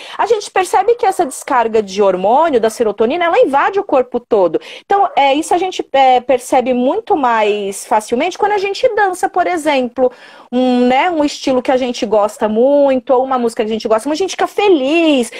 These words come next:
a gente acha, até chega no espelho e fala, "Nossa, uau, tô demais." E quando a gente tá chateada com alguma coisa, principalmente às vezes com comentários are-, alheios ou com imposições de fora, a gente também produz hormônios que não são legais.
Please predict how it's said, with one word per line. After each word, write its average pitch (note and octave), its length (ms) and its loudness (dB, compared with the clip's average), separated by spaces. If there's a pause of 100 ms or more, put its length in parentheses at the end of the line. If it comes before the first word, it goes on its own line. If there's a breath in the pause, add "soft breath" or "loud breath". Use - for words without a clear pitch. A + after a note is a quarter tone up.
(120)
a C4+ 140 0
gente D#4 320 0
acha, C4 280 -2
até D4+ 280 -2
chega D4+ 260 0
no D4 200 2
espelho C4+ 380 -2
e D4+ 40 -6
fala, C4+ 140 -2
"Nossa, D4+ 540 0
uau, B3+ 580 2 (320 loud breath)
tô C#4 140 2
demais." C4 880 -2 (280 loud breath)
E - 80 0
quando C#5+ 220 -2
a C#5 60 2
gente G#4 260 -4
tá D#4+ 100 0
chateada C4+ 540 -2
com B3 80 -4
alguma A3 360 -2
coisa, G#3+ 340 -2
principalmente D#4 680 -2
às A3+ 100 0
vezes A3 140 0
com A3 160 -8
comentários A3 640 -4
are-, G3+ 400 0
alheios F#3 540 -2
ou A#3+ 120 4
com - 160 -8
imposições A3 880 -2
de E3 120 -6
fora, C4+ 640 0 (500)
a A3+ 160 -2
gente B3 320 -2
também D#4 360 -2
produz D#4+ 460 0
hormônios C#4+ 540 0
que F4+ 100 0
não D#4+ 220 0
são D#4+ 300 -2
legais. E3+ 640 -2